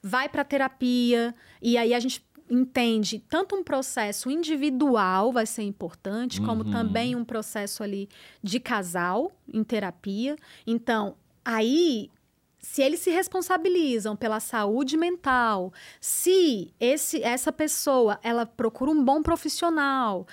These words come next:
Speaker 1: e esse profissional, ele percebe assim, "Olha, realmente existe uma compulsão, talvez eu precise, inclusive, entrar com alguma medicação pra ajudar",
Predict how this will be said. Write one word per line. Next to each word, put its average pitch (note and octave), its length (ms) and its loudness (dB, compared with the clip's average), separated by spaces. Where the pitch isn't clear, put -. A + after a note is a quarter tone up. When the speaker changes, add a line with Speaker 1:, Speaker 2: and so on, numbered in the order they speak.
Speaker 1:
e A#3+ 140 2
esse C4 220 4
profissional, C4 920 2
ele A3 220 2
percebe A#3 560 0
assim, A3 240 -4
"Olha, G3 180 -6
realmente A3+ 600 -2
existe A3+ 260 -4
uma A#3 120 -2
compulsão, B3 1000 -2
talvez A3 320 2
eu A3+ 80 -2
precise, A3 520 -8
inclusive, D4 920 2
entrar C4 320 -2
com B3 100 -4
alguma B3+ 260 -2
medicação C4+ 800 -2
pra C4 200 2
ajudar", A#3 680 0